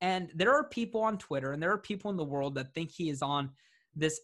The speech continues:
echelon, which he is not on. He is not as, and I say this,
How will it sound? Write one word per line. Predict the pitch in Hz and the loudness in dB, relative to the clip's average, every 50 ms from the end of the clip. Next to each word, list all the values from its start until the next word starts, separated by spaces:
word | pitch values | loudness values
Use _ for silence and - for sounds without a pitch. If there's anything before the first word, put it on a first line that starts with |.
| - | -6
echelon, | - 170 180 - - 208 185 165 147 143 139 | -4 -4 -2 -2 -2 0 2 2 2 2 0
which | 139 135 135 | -2 -4 -4
he | - 208 220 233 | -4 -2 0 0
is | 226 185 | 0 0
not | 147 135 139 170 233 269 226 - | 0 0 0 2 2 0 -2 -2
on. | 160 180 226 302 330 143 120 120 - | -2 -2 -2 0 -2 -4 -6 -8 -10
He | - 165 190 | -4 -2 0
is | 208 190 156 | 0 0 0
not | 147 139 143 165 202 262 285 269 - | 0 0 2 4 4 4 4 2 -2
as, | 214 190 - - | -4 -4 -4 -6
and | - 165 | -4 -2
I | 185 190 | -2 -2
say | - - 226 269 | 0 0 0 0
this, | 269 269 - - | 0 0 -4 -4